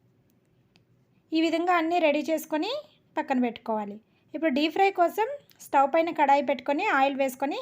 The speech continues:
హీట్ చేసుకోవాలి. ఆయిల్ బాగా వేడైన తర్వాత మనం రెడీ చేసుకున్న ఆలూ స్నాక్ని ఒక్కొక్కటిగా వేసుకొని ఆయిల్లో డీప్ ఫ్రై చేసుకోవాలి. చూసారు కదండి, ఈ విధంగా అన్నీ వేసుకున్న తర్వాత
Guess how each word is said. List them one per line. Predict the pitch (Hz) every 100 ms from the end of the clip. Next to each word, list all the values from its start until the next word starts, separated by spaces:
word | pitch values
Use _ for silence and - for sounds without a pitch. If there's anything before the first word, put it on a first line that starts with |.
| -
హీట్ | 381 254
చేసుకోవాలి. | 262 247 - 214 202 202 _ _ _ _ _ _ _ _ _ _ _ _ _ _ _ _ _ _ _ _ _ 269 269
ఆయిల్ | 370 392
బాగా | 330 320 330
వేడైన | 294 302 311 302
తర్వాత | 277 269 262 349 466 453
మనం | 320 302 277
రెడీ | 277 359
చేసుకున్న | 403 392 339 339 262
ఆలూ | 277 302
స్నాక్ని | 294 277 262 330 523 640 262
ఒక్కొక్కటిగా | 254 311 311 311 302
వేసుకొని | 269 262 285 294 508 605 _ _ _ _ _ _ _ _ _
ఆయిల్లో | 254 254 285 285 381 622 - _ _ -
డీప్ | 311 320
ఫ్రై | 294 247
చేసుకోవాలి. | 233 240 233 214 208 202 - _ _ _ _ _ _ _ _ _ _ _ _
చూసారు | - 311 339 330
కదండి, | 311 302 392 427
ఈ |
విధంగా | 330 302 320 320
అన్నీ | 277 330 320
వేసుకున్న | 294 294 330 320 262
తర్వాత | 240 247 254